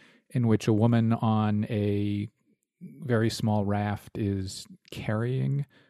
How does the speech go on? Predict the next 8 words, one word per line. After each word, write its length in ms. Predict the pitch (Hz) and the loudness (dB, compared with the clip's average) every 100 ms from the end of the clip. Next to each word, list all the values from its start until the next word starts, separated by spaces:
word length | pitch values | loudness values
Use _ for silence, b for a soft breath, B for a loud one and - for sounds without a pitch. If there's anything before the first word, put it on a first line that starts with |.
| b | b
all 180 | - 123 | -2 2
her 80 | 117 | 2
possessions 540 | 117 113 123 - 135 | -2 0 0 0 0
on 120 | 135 131 | 0 0
her 120 | 117 | 2
head, 400 | 127 127 123 B B B - | 0 0 -4 B B B 0
post-Katrina 600 | 113 - - - 117 120 | 0 0 -4 -2 -2 0
work. 300 | 123 123 | -2 -4